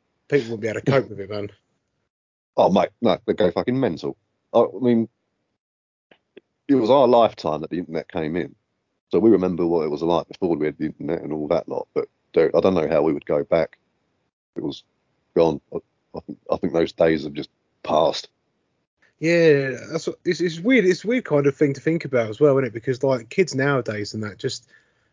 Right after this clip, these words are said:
Speaker 1: don't have a, have a clue what it'd be like without the internet.
Speaker 2: No.
Speaker 1: Like, when, when you're just trying to meet up with your pals and that, like,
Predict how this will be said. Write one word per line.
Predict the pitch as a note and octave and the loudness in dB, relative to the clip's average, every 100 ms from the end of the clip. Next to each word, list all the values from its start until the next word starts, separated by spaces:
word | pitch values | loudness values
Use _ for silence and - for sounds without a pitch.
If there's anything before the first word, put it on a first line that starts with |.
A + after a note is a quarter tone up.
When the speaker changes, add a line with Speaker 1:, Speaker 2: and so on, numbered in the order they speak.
| - | 0
Speaker 1:
don't | D3+ D3 | 2 2
have | B2+ D3 C3+ | 0 0 -2
a, | - | -6
have | - C#3+ C#3 | -8 -6 -6
a | |
clue | C3+ E3 D3+ A2 | -4 2 2 2
what | A#2+ | -4
it'd | B2 | 2
be | C#3+ B2 | 4 2
like | G2 | -2
without | A2+ B2+ B2 | -2 2 2
the | B2+ | 2
internet. | D3 B2+ G#2 - _ _ _ _ _ _ _ _ A#2+ | -2 -4 -14 -18 _ _ _ _ _ _ _ _ 0
Speaker 2:
No. | A#2+ | 2
Speaker 1:
Like, | A#2+ | 2
when, | C#3 C#3 - | -2 -4 -2
when | D#3+ | -2
you're | D3 | -2
just | D#3 | -2
trying | D#3 D3 | -2 2
to | |
meet | D#3+ D3 | 2 2
up | C3+ | -2
with | C#3 | -4
your | C3+ | -6
pals | D3+ D#3+ C3+ A2+ | -4 -2 -2 -4
and | G#2 | -8
that, | G2+ G#2+ | -10 -14
like, | B2+ B2+ | -10 -10